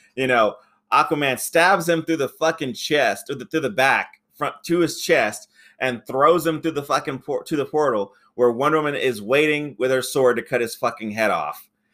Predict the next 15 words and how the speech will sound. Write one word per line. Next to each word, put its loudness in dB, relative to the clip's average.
which 0
I'm 4
like, 2
"This 0
is -2
the -2
most 0
metal 2
thing -2
I've -4
ever 0
seen." -6
It 2
is -2
awesome. 2